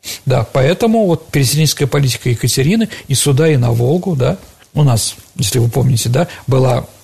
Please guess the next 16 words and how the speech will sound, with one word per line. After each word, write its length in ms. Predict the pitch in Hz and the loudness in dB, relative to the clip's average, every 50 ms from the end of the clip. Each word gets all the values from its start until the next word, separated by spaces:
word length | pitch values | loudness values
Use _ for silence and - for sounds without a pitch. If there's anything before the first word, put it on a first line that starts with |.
| _ _ _ _ _ | _ _ _ _ _
немецкие 500 | 139 123 143 147 143 117 - - - 123 | 2 2 4 4 2 2 0 -2 -2 -2
поселения, 560 | - 131 110 - 143 131 131 135 123 123 123 | -2 -2 -2 0 0 0 0 0 0 -2 -2
да, 160 | 127 139 170 | 0 0 0
это 300 | 185 151 - - - 131 - - _ _ - - - | 0 0 -2 -4 -6 -8 -10 -16 _ _ -20 -14 -4
Энгельс, 580 | - 143 165 180 180 175 170 156 - - - - - - _ | -2 0 2 2 2 2 0 0 -2 -4 -6 -10 -16 -14 _
Маркс, 460 | - 123 120 123 135 151 143 - - - | -2 0 0 2 0 0 -2 -4 -4 -4
вот 140 | 127 117 | -2 -2
эта 160 | 135 123 117 113 | 0 -2 -2 -2
территория, 520 | - - 123 123 113 - 139 160 127 127 | -2 -2 -2 -2 -2 -2 -2 0 0 -2
да, 220 | 127 135 - 196 - - - - - - - - | 0 -2 -2 -4 -4 -8 -10 -10 -10 -10 -8 -4
а, 220 | - 127 123 123 | -2 0 0 2
Заволжье, 640 | 127 113 123 139 135 139 135 131 123 113 113 120 120 | 0 0 0 2 2 2 0 0 0 -2 -2 -2 -2
да, 200 | 127 151 202 226 - - - - - - _ | 0 -2 -2 -4 -6 -10 -10 -10 -12 -8 _
она 260 | - 127 117 131 156 | -2 0 0 2 2
действительно 340 | 165 151 - - 208 208 202 | 0 0 -2 -4 -4 -6 -4
показала 800 | - - - - 131 117 113 139 165 185 202 190 165 135 104 | -2 -2 -2 -2 -2 0 0 0 0 2 0 0 0 -2 -4